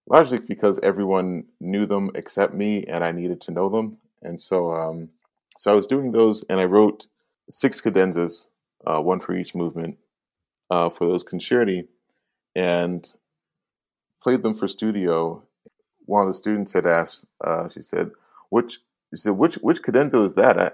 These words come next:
I haven't heard that one. I really, really like that one." And that was, like, the highest compliment to me because I, I was very embarrassed about my cadenzas.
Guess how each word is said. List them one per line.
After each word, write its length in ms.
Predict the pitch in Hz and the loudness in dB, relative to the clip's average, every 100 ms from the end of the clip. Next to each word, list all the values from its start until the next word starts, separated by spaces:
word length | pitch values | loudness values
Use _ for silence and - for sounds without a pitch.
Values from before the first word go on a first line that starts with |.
| - | 2
I 120 | 107 | 4
haven't 200 | 147 110 | 4 2
heard 240 | 123 151 | 0 2
that 160 | 92 85 | 4 2
one. 200 | 87 85 | -2 -2
I 40 | |
really, 500 | 101 82 101 127 123 | -2 -2 -2 -2 -2
really 240 | 113 117 110 | 0 2 4
like 260 | 117 135 | 4 4
that 220 | 98 87 | 0 -2
one." 260 | - 80 - _ _ _ _ _ _ _ | -6 -12 -14 _ _ _ _ _ _ _
And 280 | 90 92 90 | -2 -2 2
that 140 | 113 147 | 4 4
was, 140 | 120 | 4
like, 140 | 107 - | 2 2
the 100 | - | -4
highest 460 | - 120 110 95 | 4 6 6 2
compliment 540 | - 90 - 76 71 71 | -2 -4 -4 -10 -12 -16
to 100 | 73 | -14
me 260 | 76 71 _ _ _ _ | -12 -14 _ _ _ _
because 300 | 95 - 98 | -8 0 4
I, 140 | 104 104 | 6 6
I 140 | 82 | 6
was 180 | 110 98 | 4 2
very 340 | 82 110 107 | 2 4 4
embarrassed 680 | 95 87 87 80 80 - - _ _ - | 2 0 -2 -2 -8 -14 -20 _ _ -12
about 500 | - 80 78 71 - _ _ _ _ - | -4 -2 -2 -4 -6 _ _ _ _ -10
my 340 | 82 82 82 80 | -8 -8 -10 -10
cadenzas. 560 | 85 87 87 85 - | -8 -4 -6 -8 -14